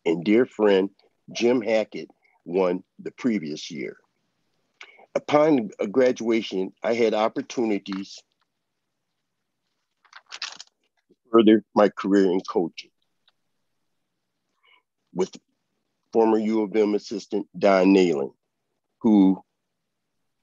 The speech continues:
landed at West Virginia University, who became, who was the head coach,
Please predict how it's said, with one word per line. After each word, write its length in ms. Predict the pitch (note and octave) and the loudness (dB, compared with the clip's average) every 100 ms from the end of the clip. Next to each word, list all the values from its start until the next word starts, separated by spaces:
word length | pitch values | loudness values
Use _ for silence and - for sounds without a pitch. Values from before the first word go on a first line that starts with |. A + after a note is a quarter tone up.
| _ - | _ 2
landed 440 | A#2 B2+ G2+ G2+ | 6 8 6 0
at 280 | F#2+ F#2+ C#2 | -2 -4 0
West 300 | A2 A#2 - | 0 0 -2
Virginia 400 | G#2+ G#2+ G#2 G#2+ | -4 0 2 2
University, 720 | G#2 G2 F#2+ F2+ G2 F2+ F#2+ _ _ _ _ _ _ _ _ | 0 0 -2 -4 -6 -8 -8 _ _ _ _ _ _ _ _
who 200 | - G2 | -2 -2
became, 360 | D2+ - B2+ F#2+ | -2 0 2 2
who 160 | - A2+ | 6 8
was 320 | G#2 A2+ A2 | 10 8 6
the 100 | B2 | 4
head 260 | A2 A#2+ - | 4 2 2
coach, 440 | A2+ F#2+ - | 4 4 2